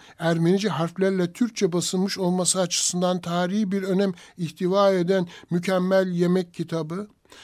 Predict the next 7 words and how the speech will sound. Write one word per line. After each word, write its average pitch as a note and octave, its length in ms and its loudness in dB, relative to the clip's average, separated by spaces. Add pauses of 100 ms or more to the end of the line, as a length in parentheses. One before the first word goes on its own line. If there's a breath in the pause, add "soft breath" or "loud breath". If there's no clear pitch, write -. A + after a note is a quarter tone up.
(140 loud breath)
kitabın F3 440 0
içindeki F3 520 -2
altı E3+ 340 -2
yüz F3+ 180 -2
yemek E3+ 300 -4
tarifinden E3+ 640 -4
sonra E3 540 -4